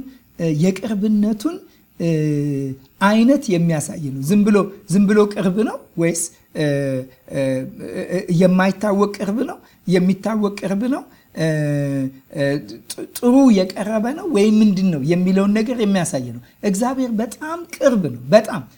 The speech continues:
በጣም የሚለው፣ እ፣ ምን ያህል ቅርብ መሆኑን ለ-፣ ለማሳየት ነው። በጣም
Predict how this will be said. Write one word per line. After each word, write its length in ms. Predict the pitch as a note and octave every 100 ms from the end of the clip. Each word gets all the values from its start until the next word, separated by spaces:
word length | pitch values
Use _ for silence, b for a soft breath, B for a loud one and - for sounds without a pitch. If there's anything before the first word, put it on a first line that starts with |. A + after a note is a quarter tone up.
| b
በጣም 380 | D#3+ A3 C#4 A3+ E3
የሚለው፣ 400 | E3 F#3+ C4 F4+ - B B -
እ፣ 120 | E3 D#3+
ምን 200 | G3 A3+
ያህል 340 | B3+ A#3 C4+ C#4+ C#4+ -
ቅርብ 280 | - G#3 F3+
መሆኑን 420 | F3 F3 F#3 B3+ G4+ B B -
ለ-፣ 240 | D#3+ E3+ G#3+
ለማሳየት 680 | E3 F3 F3 D#3+ D#3 D3 C#3 C3
ነው። 120 | B2+
በጣም 400 | G#3 - E4+